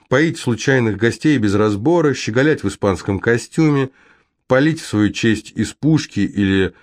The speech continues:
впрягши летом девок в сани, по полю на них ездить,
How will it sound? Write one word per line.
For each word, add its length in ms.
впрягши 540
летом 340
девок 340
в 60
сани, 440
по 260
полю 260
на 100
них 220
ездить, 560